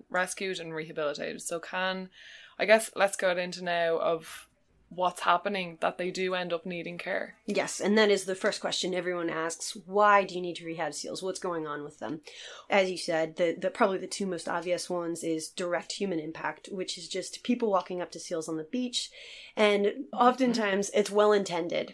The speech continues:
Speaker 2: They, they don't realize they're hurting them, and most of the time they see a fluffy little seal pup and they just want to approach it, they want to pet it, they want to take pictures of it. But it's really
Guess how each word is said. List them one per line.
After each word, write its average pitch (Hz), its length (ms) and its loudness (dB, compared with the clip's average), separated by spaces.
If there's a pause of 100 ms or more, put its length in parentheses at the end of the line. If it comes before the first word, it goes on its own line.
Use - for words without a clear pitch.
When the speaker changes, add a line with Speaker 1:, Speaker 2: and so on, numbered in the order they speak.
Speaker 2:
They, 185 460 6
they 196 100 6
don't 190 200 2
realize 175 340 2
they're 170 120 -2
hurting 165 320 0
them, 160 360 -2
and 226 140 2
most 254 180 4
of 226 60 2
the 233 80 4
time 208 560 4
they 208 100 4
see 208 380 0
a 180 80 0
fluffy - 500 -6
little 190 220 0
seal 190 260 0
pup 170 380 -2
and 175 200 -4
they 170 120 -4
just - 420 -12
want 185 400 -2
to 196 100 -4
approach 180 380 -6
it, - 80 -14
they 202 80 -8
want 175 200 -6
to - 60 -10
pet - 280 -6
it, - 180 -12
they 175 80 0
want 175 240 -4
to - 60 -14
take - 160 -8
pictures 170 440 -4
of 151 120 -2
it. 147 180 -4 (600)
But 202 120 8
it's - 140 -8
really 226 640 0